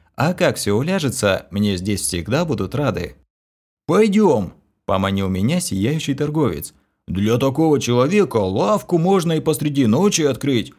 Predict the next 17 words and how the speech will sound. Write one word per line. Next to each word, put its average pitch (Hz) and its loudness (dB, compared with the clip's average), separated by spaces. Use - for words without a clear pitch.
не 110 0
то 143 0
что 185 -2
с - -4
позаранку. 156 0
Да 220 4
и 175 4
цены 185 2
для 135 0
тебя 151 0
поприятней 143 0
взгляду 123 0
сделаю». 113 0
«Ага», 110 2
согласился 104 -2
я, 120 0
«пойдем». 180 2